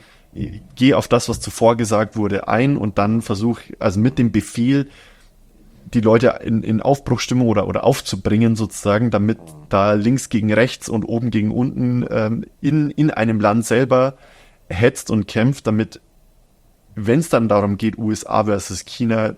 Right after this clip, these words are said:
in Taiwan, damit zum Beispiel die U S A oder China oder wer auch immer dann geschädigt ist,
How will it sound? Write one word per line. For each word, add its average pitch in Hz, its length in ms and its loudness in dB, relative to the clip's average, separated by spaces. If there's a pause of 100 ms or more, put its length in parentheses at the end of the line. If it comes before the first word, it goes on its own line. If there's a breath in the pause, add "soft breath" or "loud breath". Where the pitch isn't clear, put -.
in 113 180 0
Taiwan, 98 580 0 (400 soft breath)
damit 101 300 2
zum - 240 -4
Beispiel 107 280 -2
die 113 120 -4
U 110 80 -2
S - 120 -8
A 110 120 0
oder 104 180 0
China 120 340 0
oder 98 140 -2
wer 98 140 2
auch 95 100 -4
immer 117 220 0
dann 98 180 -2
geschädigt 117 540 -4
ist, - 280 -6